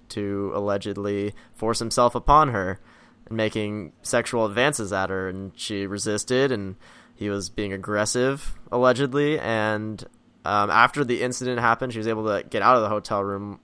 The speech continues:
luckily, according to this story. They, um, he continued to kind of make these advances at her and made her feel uncomfortable and made their business relationship really hard. But, I mean, this is all the allegations so far.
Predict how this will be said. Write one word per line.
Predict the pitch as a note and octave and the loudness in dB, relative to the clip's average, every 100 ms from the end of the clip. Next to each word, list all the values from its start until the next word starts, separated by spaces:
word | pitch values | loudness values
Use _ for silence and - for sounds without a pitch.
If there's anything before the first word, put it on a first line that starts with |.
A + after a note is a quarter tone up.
| _ | _
luckily, | - G#2 G2+ G#2 G#2 A2+ - | -2 -2 0 -2 0 -2 -6
according | - A2+ G#2 | -6 -4 -4
to | G#2 | -4
this | G2+ | -6
story. | - G#2 G2 G2+ G2+ C3 _ - | -6 -4 0 0 -2 -8 _ -10
They, | G#2 G#2 G2+ G#2 G2+ - - _ _ - | -4 -2 0 -2 -4 -10 -20 _ _ -4
um, | G#2 | -2
he | A#2 | -2
continued | A#2+ A2+ B2 A#2 G#2+ | -4 -4 -2 -2 -2
to | - A#2+ A2 A2 | -2 0 0 -2
kind | - A#2+ | 2 2
of | B2 | 4
make | B2 C#3 | 0 2
these | C#3 | 0
advances | A2+ G2 G#2+ G2+ G#2+ | 0 0 -2 -2 0
at | G#2+ G#2 | 2 2
her | G#2 G#2 | 2 0
and | G#2 | -2
made | G#2+ | -2
her | A2+ | -2
feel | A2+ A#2 A2 | -2 -2 -2
uncomfortable | G2+ - C3+ C3+ C3+ C3 C3 C3+ | -4 0 0 0 -2 4 4 4
and | A#2+ G2+ G#2+ - - - - - | 2 -2 -12 -20 -20 -20 -20 -4
made | B2 B2+ | 0 4
their | A#2+ G#2+ | 4 2
business | F2+ B2 B2+ B2+ | 6 4 4 2
relationship | B2+ B2+ B2 C3 C3 B2 | 6 6 6 0 -2 0
really | B2 B2 | 2 4
hard. | B2 A#2+ B2 B2 F#2+ - - - - - - _ - - | 6 8 8 6 2 -6 -14 -20 -20 -20 -20 _ -20 2
But, | B2 G#2 - _ - | 4 6 2 _ -2
I | C3+ | 2
mean, | B2+ A#2+ | 4 2
this | C#3 D3+ | 2 2
is | D#3 | 2
all | C#3 C#3 D3+ | 4 8 8
the | C#3 C#3+ | 8 10
allegations | C3+ A#2+ B2 B2+ A#2+ | 10 8 2 2 0
so | A#2+ A#2 | 2 2
far. | A#2+ A#2 A2+ A2+ A2+ | 4 6 8 6 2